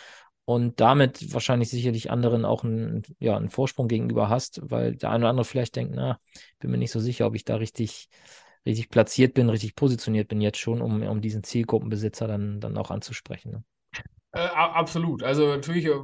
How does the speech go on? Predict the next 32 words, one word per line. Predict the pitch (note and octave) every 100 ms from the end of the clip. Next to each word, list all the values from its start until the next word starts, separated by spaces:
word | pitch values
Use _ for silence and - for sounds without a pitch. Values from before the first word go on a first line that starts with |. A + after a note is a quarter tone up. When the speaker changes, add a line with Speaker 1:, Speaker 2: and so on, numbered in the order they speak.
| C#3+ C#3+
Speaker 2:
man | C#3 C#3
muss | D#3
da, | D#3 C#3
glaub | C#3
ich, | C#3
selbstbewusst | C#3+ A#2+ C#3+ D#3+ E3+ D3+ D3 -
auftreten. | - F3+ - F#3 F#3 F#3 G#3+ A3+
Äh, | G#3+ C#3 C3+ C3
vielleicht | D3 -
sich | F#3+ -
gar | C#3+
nicht | F#3
so | F#3+
viele | D#3+ D#3+
Gedanken | D3 A2 D3 E3+
machen. | C#3+ A#2+ A#2+
Ich |
glaub, | A#2+ C3
das | D3 D3
ist | D3
allgemein, | B2 C3 C3 A#2+ C3 D#3+ E3+ _ - - - - _
äh, | C#3 C#3+
so | C#3 D3
ein | C3+
Learning | C3+ D3+ E3
aus | C#3 C3
meiner | C3+ C3
letzten | C3 C3 -
Zeit. | D3 A#2+ C#3 D#3
Sehr | - A#2+ G#2+ G#2+
einfach | C#3 F#3 D3
machen, | B2+ C3 G3+ G3+